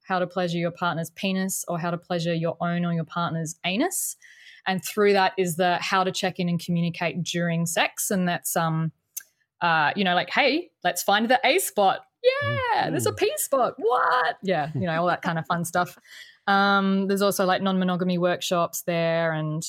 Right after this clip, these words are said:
Speaker 1: yeah, just a whole range of stuff for self-development and communication. I also just wanna share
Speaker 2: <clears throat>
Speaker 1: for people that are like, "Oh yeah, this is, this is, this is cool. Like, these conversations have been really insightful, but I just don't know where to start."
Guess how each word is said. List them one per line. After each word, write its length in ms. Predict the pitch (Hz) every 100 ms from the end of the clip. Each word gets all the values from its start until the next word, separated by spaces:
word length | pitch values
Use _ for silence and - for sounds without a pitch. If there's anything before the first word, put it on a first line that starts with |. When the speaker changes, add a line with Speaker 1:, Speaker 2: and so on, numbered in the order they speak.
| -
Speaker 1:
yeah, 180 | 156 -
just 200 | 302 339
a 80 | 311
whole 340 | 349 339 339
range 280 | 254 233 226
of 80 | 226
stuff 440 | - 185 180 - - _ _ _ -
for 280 | 185 180 170
self-development 880 | 185 175 175 170 160 - 160 160 -
and 400 | 165 156 156 160 - - _ _ _ _ -
communication. 600 | 180 170 175 165 175 165 - - -
I 100 | 269
also 200 | 320 453
just 180 | 494 494
wanna 180 | 392 320
share 560 | - 180 120 233 294 - 214
Speaker 2:
<clears throat> 180 | 160 104
Speaker 1:
for 160 | 349
people 400 | 330 370 381 415
that 100 | 370 330
are 60 |
like, 200 | 262 214 202
"Oh 180 | 196
yeah, 220 | 180 202 196
this 220 | 262 349
is, 280 | 320 254 -
this 180 | 294 339
is, 200 | 302 - _ _ _ -
this 120 | 262
is 100 | 220
cool. 460 | - - 311 247 208
Like, 180 | 220 170
these 160 | 214 -
conversations 720 | 254 254 247 202 - 220 196
have 140 | 180
been 160 | 190 185
really 220 | 185 180
insightful, 540 | 175 190 185 - 180
but 200 | 170 170 -
I 80 | 180
just 180 | 185
don't 120 | 196 175
know 80 | 175
where 120 | 165
to 60 |
start." 520 | 165 - 165 151 254